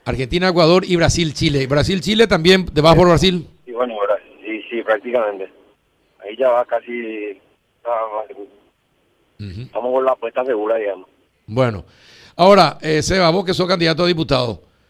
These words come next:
Speaker 1: eh, ¿a quiénes le van a plantear el tema de las urnas de delivery para tener un solo candidato?
Speaker 2: Y planteamos todo lo que, toda la fuerza política que tienen candidato a intendente por Asunción, ¿verdad? Y lo hicimos de manera institucional,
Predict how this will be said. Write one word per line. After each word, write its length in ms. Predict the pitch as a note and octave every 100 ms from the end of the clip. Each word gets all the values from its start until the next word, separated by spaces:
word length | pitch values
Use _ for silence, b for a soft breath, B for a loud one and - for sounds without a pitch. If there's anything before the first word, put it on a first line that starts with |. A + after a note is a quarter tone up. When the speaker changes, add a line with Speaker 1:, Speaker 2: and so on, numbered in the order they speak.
| _ _ _ -
Speaker 1:
eh, 720 | D#3 D#3 D3+ D3 C#3 C#3 C#3 B2 - - -
¿a 160 | D#3 D#3
quiénes 280 | A3 A3+ G#3+
le 80 |
van 120 | F#3 F#3+
a 80 |
plantear 400 | F#3 G3 E3 D#3+ E3+
el 100 | C#3+
tema 220 | D#3+ E3
de 60 | E3+
las 200 | D#3 D3+
urnas 280 | D#3+ D#3+ E3+
de 80 | D#3
delivery 360 | C#3 D#3 D#3+
para 280 | D3+ D#3+ D#3+
tener 240 | D3+ D3
un 100 | D#3
solo 220 | C#3 D#3 D#3
candidato? 480 | D3+ A#2+ G2+ G2+ - _ _ _ _ _ _ _ _ _ _ _
Speaker 2:
Y 60 | -
planteamos 560 | F#3 F#3 E3+ A#3 B3
todo 220 | A3+ B3
lo 100 | C4
que, 160 | B3+ B3+ - _ _ _ -
toda 140 | G3+ G#3
la 120 | G3+
fuerza 240 | G3 G#3
política 380 | G#3+ E3+ F3+ F#3+
que 80 | G3
tienen 240 | E3+ F3 F#3
candidato 380 | G3 E3+ D#3+
a 20 | F#3
intendente 480 | F3 C#3+ C#3+ D3+
por 140 | D#3+ E3+
Asunción, 480 | E3+ C3+ G2 F2+ - _ G#2
¿verdad? 300 | G2+ A2 A2+
Y 80 | A2
lo 120 | A#2
hicimos 320 | - A#2+ B2+
de 60 | B2+
manera 260 | B2 A2+
institucional, 720 | B2+ C3 C#3+ C#3 C3 B2 E3+